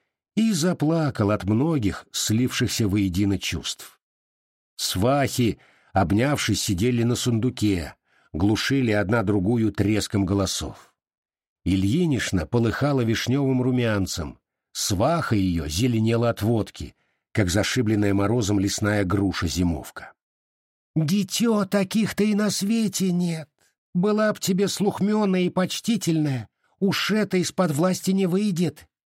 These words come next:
Слово, милая Свашенька, вспоперек боится сказать". "Э, моя милушка", перебивала ее Ильинишна, левой рукой подпирая щеку, а правой — поддерживая под локоть левую.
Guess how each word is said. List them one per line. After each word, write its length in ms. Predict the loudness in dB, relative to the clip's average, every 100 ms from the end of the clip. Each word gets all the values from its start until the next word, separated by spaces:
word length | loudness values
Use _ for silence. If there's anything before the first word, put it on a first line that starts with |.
| _ -12
Слово, 760 | -8 -2 0 2 2 2 0
милая 400 | 0 0 0 0
Свашенька, 800 | -2 0 0 0 0 0 0 -2 -2 -12 -12
вспоперек 720 | -8 -2 -2 0 0 0 0
боится 460 | 0 2 0 0 -4
сказать". 640 | 0 -2 2 0 0 -6 _ _ _ _ _ _ _ -2
"Э, 500 | 0 2 2 2 2
моя 360 | 2 0 0 0
милушка", 800 | 0 0 0 -2 -4 -4 -4 -6 _ _ _ _ _
перебивала 540 | 0 2 2 2 2 2
ее 280 | 2 2 2
Ильинишна, 680 | 2 0 0 -2 -2 0
левой 340 | 0 2 2 0
рукой 340 | 0 0 -2
подпирая 520 | 0 -2 0 2 2
щеку, 640 | 0 -2 0 0 0 -4 -2
а 140 | 0 2
правой — 560 | 2 2 2 0 -4 _ _ -2
поддерживая 680 | 0 2 2 2 2 2 2
под 240 | 0 2
локоть 340 | 0 0 0
левую. 480 | 2 0 -2 -10 -14